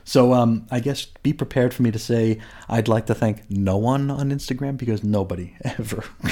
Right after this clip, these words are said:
ever, uh, engages with my stuff there. But, uh, we will play it by ear, and as always,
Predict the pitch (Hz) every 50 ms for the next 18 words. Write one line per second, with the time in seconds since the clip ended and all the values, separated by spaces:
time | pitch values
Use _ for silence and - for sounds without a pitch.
0 | - - - - - - 156 - - - 123 123 - 113 110 110 107 104 104 101
1 | 117 117 101 101 98 98 92 104 98 95 101 98 90 95 95 - - - - 95
2 | - - - 95 - - - - - - - - - - - - - - - 160
3 | 151 143 139 135 135 135 160 165 135 127 113 107 107 - - 120 113 113 110 -
4 | 117 110 104 98 92 92 95 98 95 92 90 92 107 139 165 156 156 143 135 123
5 | 123 123 160 165 - -